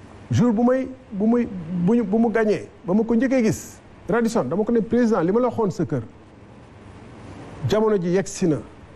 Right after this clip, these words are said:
Fàtteel sa bopp, fàtte lépp. Sénégal defal na la lu la ne. Nga f-, gës-, gestu Sénégal, defal ko sa kéem kàttan."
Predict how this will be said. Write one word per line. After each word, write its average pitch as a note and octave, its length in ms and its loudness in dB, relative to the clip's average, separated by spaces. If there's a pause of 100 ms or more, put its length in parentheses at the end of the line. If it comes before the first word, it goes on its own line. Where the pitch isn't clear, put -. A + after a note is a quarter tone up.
(260)
Fàtteel A#3 360 0
sa G#3 160 0
bopp, E3+ 260 -2
fàtte - 380 -4
lépp. F#3+ 200 2 (240)
Sénégal G3 420 0
defal F#3 240 0
na F3 80 4
la D#3+ 120 4
lu D#3+ 200 4
la A3 80 4
ne. F3+ 80 -6 (1200)
Nga D#3 100 0
f-, - 160 -10 (140)
gës-, F#3+ 280 -2
gestu F#3+ 300 -4
Sénégal, D#3+ 460 0 (300)
defal F3+ 300 0
ko D#3 100 0
sa - 140 0 (120)
kéem A3 240 0
kàttan." - 280 -4